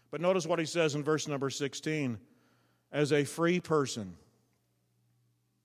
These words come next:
Governments do not give you religious freedom. Uh, the United States government did not give you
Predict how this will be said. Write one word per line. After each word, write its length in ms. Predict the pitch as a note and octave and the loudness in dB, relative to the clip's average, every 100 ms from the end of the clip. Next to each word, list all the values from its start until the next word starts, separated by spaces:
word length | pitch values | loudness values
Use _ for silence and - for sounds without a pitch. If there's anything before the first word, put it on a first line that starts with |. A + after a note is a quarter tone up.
| _ _ _ _ _ _ _ _ - | _ _ _ _ _ _ _ _ 0
Governments 480 | G3+ G#3 F#3 D#3+ | 4 4 2 0
do 200 | - D3+ | -2 -2
not 360 | E3 E3+ E3+ C3+ | 2 2 2 2
give 180 | F3 E3 | 2 2
you 300 | D3+ C#3 C3 | 2 0 -2
religious 560 | B2 C3+ C3+ C3 B2+ - | -4 -2 -2 -2 -6 -10
freedom. 580 | - C3 A#2+ G#2 G2+ F#2 _ _ _ _ _ _ _ _ _ _ _ _ _ _ _ _ _ _ _ _ _ _ _ _ _ _ _ _ _ _ _ _ - _ _ _ | -12 -8 -6 -8 -12 -18 _ _ _ _ _ _ _ _ _ _ _ _ _ _ _ _ _ _ _ _ _ _ _ _ _ _ _ _ _ _ _ _ -20 _ _ _
Uh, 160 | E3 F#3 | 0 0
the 100 | E3+ | 2
United 360 | F#3 F#3+ G#3 G#3 | 4 6 6 4
States 340 | G#3 G3+ C#3+ | 4 4 4
government 500 | C#3 G#3+ F#3+ F3 D3+ | 6 6 6 0 0
did 160 | E3 D#3+ | -2 0
not 320 | F3 F3 C#3+ | 0 0 0
give 240 | E3+ E3+ | 2 2
you 300 | D#3 D#3 C#3+ | 2 0 -2